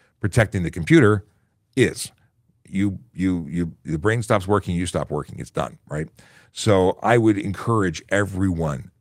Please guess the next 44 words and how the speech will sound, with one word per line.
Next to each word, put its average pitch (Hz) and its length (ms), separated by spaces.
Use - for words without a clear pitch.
to - 120
wear 73 260
a 71 80
helmet 69 540
who 95 120
rides 76 500
bicycles, 73 680
uh, 65 340
rollerblades, 78 760
if - 120
you're 123 80
doing 139 240
any 117 160
kind 92 160
of 73 80
activity. 69 440
I - 60
mean, 127 220
the, 113 340
the 113 80
cyclists 131 500
who 117 60
don't 101 180
like 92 160
helmets 90 320
say, 82 100
"Well, 80 360
should 92 200
I, 82 120
you 98 60
know, 92 120
most 101 280
falls 104 260
happen 101 260
in 87 100
the 78 80
kitchen. 107 320
Should 82 160
I 78 60
wear 85 140
a - 80
helmet 95 220
there 92 140
too?" 117 260